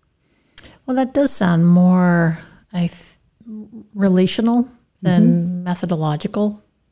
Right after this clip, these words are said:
Speaker 1: And, and I think what you're describing, this interpretive space,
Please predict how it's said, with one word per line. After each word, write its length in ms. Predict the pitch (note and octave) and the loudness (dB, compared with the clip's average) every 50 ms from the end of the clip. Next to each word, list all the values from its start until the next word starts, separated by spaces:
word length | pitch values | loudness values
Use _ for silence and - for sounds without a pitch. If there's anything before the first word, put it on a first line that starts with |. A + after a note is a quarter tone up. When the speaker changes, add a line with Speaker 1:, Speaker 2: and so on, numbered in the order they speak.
| _ _ - | _ _ -4
Speaker 1:
And, 280 | G#3 F#3 F3+ E3+ E3 - - - | -2 0 0 -2 -4 -6 -8 -4
and 180 | B3+ G3 F#3 | 0 0 0
I 80 | F3+ F3 | 0 0
think 440 | E3+ - - G3+ F#3+ F#3 G3+ G#3+ - _ | -2 -4 -4 -4 -4 -4 -4 -8 -14 _
what 240 | A#3+ G3 F#3 F#3+ F3+ | -14 -8 -6 -4 -2
you're 160 | F#3 G3 G3 | -2 -2 -2
describing, 600 | F#3 F3+ F3 - - - F3+ F3+ F3+ F3 E3+ E3 D#3+ | -2 -4 -6 -6 -6 -4 -2 -2 0 0 0 -2 -2
this 180 | E3 D#3+ - | -4 -4 -6
interpretive 600 | F3 E3+ D#3+ - - G#3+ G#3 - F3 E3+ E3 D#3+ | -6 -8 -8 -6 -8 -8 -6 -4 -2 -2 -2 -2
space, 640 | - - - - G3 F#3+ F#3 E3+ D#3+ - - - - | -4 -8 -8 -6 -6 -4 -4 -4 -4 -4 -6 -8 -10